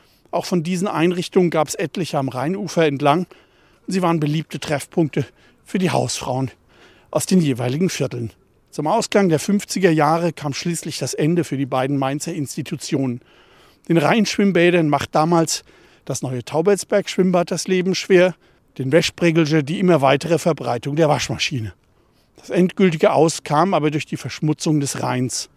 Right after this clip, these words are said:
Es waren jene Jahre, in denen eingeleitete Chemie und kaum geklärte Abwässer immer wieder zu Fischsterben im Rhein führten. Der Strom war zum Ende der sechziger Jahre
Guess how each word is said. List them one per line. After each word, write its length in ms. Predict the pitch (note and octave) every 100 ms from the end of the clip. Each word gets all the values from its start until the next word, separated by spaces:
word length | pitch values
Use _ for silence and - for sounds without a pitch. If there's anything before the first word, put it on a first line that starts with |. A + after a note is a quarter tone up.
| _ _ _ _ _
Es 140 | -
waren 160 | C3 C3+
jene 260 | C#3 F3+ F#3+
Jahre, 500 | D#3 D3+ E3+ F#3+ F3 _ _ _ _ _
in 120 | C#3+
denen 180 | B2+ C3
eingeleitete 800 | - D#3 F3+ E3+ D3+ D#3 F3 C#3+
Chemie 560 | - D3+ D#3 F#3 G3 - _ _ _ _ _ _
und 140 | C3+ -
kaum 260 | F#3 A#3
geklärte 480 | G3+ - D#3+ D#3 -
Abwässer 500 | - - F3 - E3+
immer 280 | G#3 G3+ D3
wieder 240 | D#3 D#3+
zu 100 | -
Fischsterben 640 | - A3 - - C3 C3+ D3+
im 100 | D3
Rhein 300 | B2+ D#3+ E3+
führten. 400 | - C3 - A2+ _ _ _ _ -
Der 60 | C3+
Strom 500 | - - D#3+ F3 E3 _ _ _ -
war 100 | A3
zum 140 | A3+
Ende 280 | - D3+ D3+
der 100 | E3+
sechziger 500 | D3 C3+ - - D#3+
Jahre 480 | D3+ B2+ A#2+ A#2+